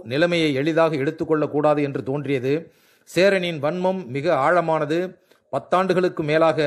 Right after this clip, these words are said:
அவன் காத்திருக்கிறான். இப்பொழுது குடநாடு அவனுக்கு வாய்ப்பாக வந்தவுடன் செயலிலே இறங்கிவிட்டான் என்று தோன்றியது. தேக்கன் என்ன சொல்லப் போகிறார் என கூழையன் கவனித்து கொண்டிருந்த பொழுது பாரி சொன்னான், "கீழ்மலை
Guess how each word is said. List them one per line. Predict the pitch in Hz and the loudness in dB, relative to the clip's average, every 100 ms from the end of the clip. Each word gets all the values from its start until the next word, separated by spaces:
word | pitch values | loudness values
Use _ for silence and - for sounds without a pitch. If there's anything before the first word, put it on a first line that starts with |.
| 147 | 0
அவன் | 127 139 | -2 -4
காத்திருக்கிறான். | - 160 - 151 147 143 147 - - _ _ | -2 -2 -2 -4 -2 0 -2 -6 -20 _ _
இப்பொழுது | 139 127 165 175 170 - | -6 0 2 4 0 0
குடநாடு | 151 185 175 165 156 156 | 0 2 2 2 2 0
அவனுக்கு | 139 151 139 120 | -2 -4 -4 -2
வாய்ப்பாக | 147 170 156 151 135 | 0 2 2 0 -2
வந்தவுடன் | 143 151 147 147 143 _ _ _ | -2 -2 0 -4 -6 _ _ _
செயலிலே | - 160 170 160 151 | 0 2 2 2 0
இறங்கிவிட்டான் | 135 165 151 143 - 139 139 - | 0 -2 -2 -2 -2 -2 -2 -6
என்று | 135 139 101 | -6 -6 -4
தோன்றியது. | 147 147 139 117 104 - _ _ _ - | -4 -2 -2 -2 -4 -8 _ _ _ 0
தேக்கன் | 160 185 175 170 165 | 2 2 0 -2 -2
என்ன | 123 170 | -4 -2
சொல்லப் | 170 156 147 | 0 0 2
போகிறார் | 156 151 156 156 | 2 4 4 2
என | 131 139 | -2 -6
கூழையன் | 117 147 170 156 147 147 110 | -4 -2 0 0 -4 -8 -8
கவனித்து | 135 165 165 | -4 -4 -4
கொண்டிருந்த | 147 147 143 143 131 | -6 -2 -2 -2 -2
பொழுது | 139 131 135 131 120 - - - | 0 0 0 -2 -4 -14 -20 -2
பாரி | 127 175 165 | 2 2 0
சொன்னான், | 160 147 139 139 - _ | -4 -4 -4 -6 -14 _
"கீழ்மலை | - 180 170 165 | -2 0 0 0